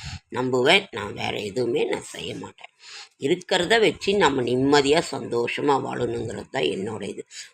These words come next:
ஓகேங்க ஃப்ரெண்ட்ஸ், என் எஸ் விலாக்ஸை சப்போர்ட் பண்ணுங்க, எல்லாருக்கும் சப்போர்ட் பண்ணுங்க, எங்களுக்கும் சப்போர்ட் பண்ணுங்க. நாங்களும் கஷ்டப்படுறோம், எங்களுக்கும் வியூஸு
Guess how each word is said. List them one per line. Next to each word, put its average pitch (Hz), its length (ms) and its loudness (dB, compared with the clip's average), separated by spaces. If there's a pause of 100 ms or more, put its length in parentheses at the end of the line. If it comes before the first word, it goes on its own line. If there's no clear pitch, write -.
ஓகேங்க 117 380 -8
ஃப்ரெண்ட்ஸ், 185 300 -4
என் 127 240 2
எஸ் 147 180 -2
விலாக்ஸை 127 400 -2
சப்போர்ட் - 420 -8
பண்ணுங்க, 107 320 -4 (640)
எல்லாருக்கும் 127 680 4
சப்போர்ட் - 340 -6
பண்ணுங்க, 117 240 -4 (120)
எங்களுக்கும் 123 540 -2
சப்போர்ட் - 340 -8
பண்ணுங்க. 117 260 -2 (100)
நாங்களும் 123 400 0
கஷ்டப்படுறோம், 123 540 -4
எங்களுக்கும் 147 540 2 (420)
வியூஸு 147 540 4